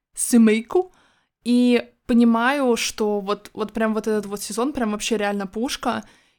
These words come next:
и меня немножечко спустили, можно сказать, на землю. Знаете, вот когда посмотрите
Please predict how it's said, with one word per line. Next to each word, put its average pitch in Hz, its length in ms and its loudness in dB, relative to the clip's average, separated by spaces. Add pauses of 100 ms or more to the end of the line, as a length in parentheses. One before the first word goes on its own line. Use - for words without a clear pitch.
(160)
и 220 580 0 (400)
меня 240 600 2
немножечко 226 880 2
спустили, 269 520 -4
можно 240 280 2
сказать, 233 500 -4
на 233 120 2
землю. 214 440 -2
Знаете, 254 380 -4
вот 226 120 -4
когда 220 280 -6
посмотрите 240 960 -4